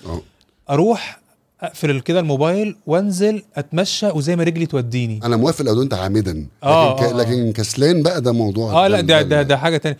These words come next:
Speaker 1: ده ال-
Speaker 2: وتبقى في البلد وتقعد تقرأ عن ال-، عن ال-، ثقافتها، وتقعد تقرأ عنها وأنت جوه المكان،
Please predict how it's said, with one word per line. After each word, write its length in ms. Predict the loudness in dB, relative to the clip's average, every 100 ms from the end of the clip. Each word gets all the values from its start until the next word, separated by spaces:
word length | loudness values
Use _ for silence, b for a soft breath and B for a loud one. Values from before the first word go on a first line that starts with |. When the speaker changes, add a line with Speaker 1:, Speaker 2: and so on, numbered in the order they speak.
| -6
Speaker 1:
ده 60 | -2
ال- 80 |
Speaker 2:
وتبقى 580 | 2 2 2 0 -2 -2
في 80 | -2
البلد 380 | 2 2 2 0
وتقعد 340 | 0 0 -2
تقرأ 400 | -2 -2 0 2
عن 240 | 2 0 -2
ال-، 220 | -4 -8 -8
عن 180 | -6 -4
ال-، 260 | -4 -6 -10
ثقافتها، 580 | -8 -6 -2 0 -2 -2
وتقعد 280 | -2 -2 -2
تقرأ 200 | -2 0
عنها 200 | 0 0
وأنت 280 | 0 -2 -2
جوه 280 | 0 0 0
المكان، 500 | -2 -2 -2 -2